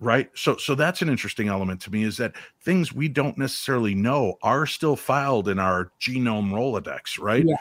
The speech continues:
Speaker 1: Things from our parents and our lineage that might be a part of who we are. So I love
Speaker 2: Mm-hmm.
Speaker 1: the fact that you're still questioning that, because I often wonder, talking to some of my medium friends, not necessarily that you're reading the mind,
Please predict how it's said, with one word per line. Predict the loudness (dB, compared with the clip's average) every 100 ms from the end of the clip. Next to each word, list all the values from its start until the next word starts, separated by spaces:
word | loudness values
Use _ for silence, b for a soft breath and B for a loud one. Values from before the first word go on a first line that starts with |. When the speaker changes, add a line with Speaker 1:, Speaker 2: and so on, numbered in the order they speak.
| B
Speaker 1:
Things | B 2 4 4 -2 -4 4
from | 6 6
our | 4
parents | 0 -4 0 0 -2
and | -2
our | -2
lineage | -2 0 0 2 0 -2 -6
that | -6
might | -4 -6 -4
be | -8
a |
part | -8 -6 -6 -6
of | -12 -14
who | -12
we | -10 -4
are. | 0 0 0 -4 B B
So | 0 4
I |
love | 6 6
Speaker 2:
Mm-hmm. |
Speaker 1:
the | 4
fact | 2 0 0
that |
you're | -4 -4
still | -2 -4
questioning | -4 -4 -4 -4 -6 -6 -6
that, | -8 -10 -12 b b b
because | 0 2
I | 2
often | 0 0 -2
wonder, | 0 0 -2
talking | 0 0 0 -4
to | -2
some | -2
of | 0
my | 0 -2
medium | 0 -2 -2 -4
friends, | -2 -2 -4
not | -6 -6
necessarily | -6 -4 -2 0 0
that | -2 -2
you're | -4
reading | -2 -2 -2 -2 -2 -4 -10 _ _
the | -10 -6
mind, | -4 -2 0 0 -2 -4 -12